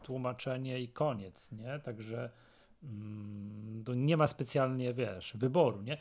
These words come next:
To w ogóle powiem ci a propos, jak tu, tu rozmawiamy o filmach, o tym, co Apple oferuje i co jest w iTunes, czego nie ma i tak dalej,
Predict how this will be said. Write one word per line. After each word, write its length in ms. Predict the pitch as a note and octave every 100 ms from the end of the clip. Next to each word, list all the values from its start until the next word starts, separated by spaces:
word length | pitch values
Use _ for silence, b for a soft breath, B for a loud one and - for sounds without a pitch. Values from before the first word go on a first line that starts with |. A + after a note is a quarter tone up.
| B
To 80 | -
w 40 | D#3
ogóle 140 | F3+
powiem 160 | F3+ D#3+
ci 80 | E3+
a 60 |
propos, 280 | D#3+ F3 E3
jak 120 | B2+
tu, 180 | C3+ C3
tu 100 | B2+
rozmawiamy 460 | B2+ C3 C3 C#3 B2
o 40 |
filmach, 480 | A#2+ D3 C3+ C3+ A#2
o 60 | C3
tym, 180 | B2+
co 140 | A2+ B2+
Apple 180 | B2 B2
oferuje 500 | A#2 B2 B2+ C#3 B2
i 60 |
co 140 | A2+ B2
jest 280 | C3 C3+
w 160 | A#2 B2
iTunes, 240 | B2 B2 A#2
czego 240 | B2 A#2
nie 140 | B2 B2+
ma 100 | A#2+
i 80 |
tak 160 | A#2+ A#2+
dalej, 320 | A#2 B2 D3+